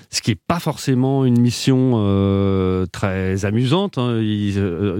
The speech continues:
le geôlier d'un prisonnier, c'est presque être prisonnier soi-même. Donc pendant, pendant près de trois ans, il va assurer la garde de D'Artagnan et il va se montrer à cette occasion particulièrement humain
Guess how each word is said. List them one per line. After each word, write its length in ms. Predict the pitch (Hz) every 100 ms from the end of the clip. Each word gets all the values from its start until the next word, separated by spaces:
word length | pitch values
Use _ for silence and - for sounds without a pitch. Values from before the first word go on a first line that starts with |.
| 104
le 200 | 104 107
geôlier 320 | 110 113 117 117
d'un 100 | 107
prisonnier, 440 | 113 107 113 165
c'est 120 | -
presque 300 | 107 127 -
être 340 | 107 - 98 92
prisonnier 640 | - 113 113 110 123 113
soi-même. 480 | - 92 104 156 180 - - - - -
Donc 120 | 110
pendant, 220 | 123 110 107 - 107
pendant 320 | - 110 107 101
près 160 | 131
de 40 | 117
trois 380 | - 110 107
ans, 160 | 143 175
il 120 | 123
va 360 | 110 117 117 98
assurer 340 | 110 123 123
la 140 | 127 110
garde 200 | 135 131
de 80 |
D'Artagnan 520 | 117 117 - 117 170 196
et 100 | 147
il 80 |
va 80 | 135
se 160 | 127 139
montrer 460 | 135 - 165 196
à 60 | 170
cette 180 | 135 127
occasion 560 | 117 127 117 143 190 - - - - -
particulièrement 580 | 143 - - 147 147 156
humain 360 | 156 147 139